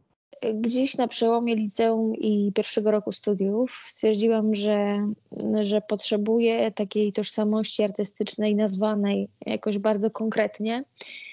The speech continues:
A jako, że, y, chodziłam do liceum, do kla-, do klasy lingwistycznej, a potem studiowałam i skończyłam lingwistykę stosowaną, to słowo language jest gdzieś tam, y, b-, b-, bardzo we mnie zatopione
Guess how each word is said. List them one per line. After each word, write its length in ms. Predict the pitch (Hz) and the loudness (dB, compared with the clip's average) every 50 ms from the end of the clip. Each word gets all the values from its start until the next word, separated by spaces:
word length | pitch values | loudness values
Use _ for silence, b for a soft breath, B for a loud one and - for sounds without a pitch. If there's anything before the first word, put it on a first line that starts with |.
| B B B B B B B - | B B B B B B B -2
A 80 | - 202 | 2 2
jako, 240 | 214 214 214 233 | 2 4 4 2
że, 500 | 220 214 220 226 226 220 220 220 226 226 - - - | 2 4 4 4 4 4 4 4 2 0 -2 -2 -2
y, 140 | - 226 220 | 0 0 0
chodziłam 400 | - - 220 202 226 233 226 226 | 2 0 0 2 2 2 4 4
do 80 | 220 226 | 2 2
liceum, 580 | 214 214 202 - 220 226 214 214 214 214 214 | 0 -2 -2 0 0 2 2 2 0 0 0
do 80 | 208 214 | 0 -2
kla-, 260 | - - 226 233 233 - | 0 0 0 2 2 2
do 140 | - 220 226 | 2 2 2
klasy 240 | 226 220 214 - 208 | 2 0 -2 0 0
lingwistycznej, 760 | 214 220 220 202 214 - - - 247 - - - 220 220 214 | 2 2 2 2 0 -2 0 0 -2 0 0 -2 0 0 0
a 60 | 196 | -2
potem 320 | - 208 202 - 208 202 | -4 -6 -4 -4 -4 -4
studiowałam 680 | 196 - 220 202 226 220 202 220 214 220 214 214 214 214 B B B B B B B | -2 -2 0 2 2 2 2 0 0 2 0 0 0 -2 B B B B B B B
i 40 | - | -10
skończyłam 520 | - - - 220 214 214 - 220 220 220 220 | -4 0 2 2 2 2 2 2 2 2 2
lingwistykę 520 | 214 214 202 196 202 - - - - 214 | 2 2 2 0 -2 -2 -4 -4 -4 -4
stosowaną, 720 | 190 - - 196 - 226 208 202 214 214 220 240 277 311 311 - - B B B B B B B _ - | -4 -2 -4 -4 -2 -2 0 0 2 2 2 0 0 -2 -4 -8 -12 B B B B B B B _ 0
to 760 | - 220 214 220 233 247 254 262 269 277 277 277 269 269 277 262 - - - - - - - - 254 240 | 2 4 4 4 2 2 0 2 2 2 4 4 4 4 4 2 2 0 -4 -6 -6 -8 -8 -8 -6 -4
słowo 320 | - - 240 226 233 240 | 2 2 4 4 6 6
language 540 | 240 240 240 247 254 240 254 254 254 220 - | 6 4 4 2 2 4 4 2 2 2 2
jest 220 | 247 240 214 - | 0 0 0 0
gdzieś 240 | - 220 240 220 - | -2 0 0 0 0
tam, 400 | - 226 226 220 226 220 220 220 | 0 0 0 2 0 0 0 0
y, 280 | 220 - - 226 220 208 | -2 0 0 0 0 0
b-, 160 | 208 214 - | 0 -2 -2
b-, 140 | 220 214 - | -2 -2 -4
bardzo 600 | - 220 226 233 226 214 202 220 226 220 220 220 B B B B B B B B B | -2 0 0 0 0 0 0 0 0 0 -2 -6 B B B B B B B B B
we 220 | 220 208 220 220 220 | 0 2 4 4 4
mnie 240 | 220 220 220 214 | 4 2 2 2
zatopione 840 | 196 214 208 - 214 196 - 240 226 220 214 208 202 202 220 233 240 | 2 0 0 0 -2 0 2 2 2 2 2 0 0 0 0 0 -2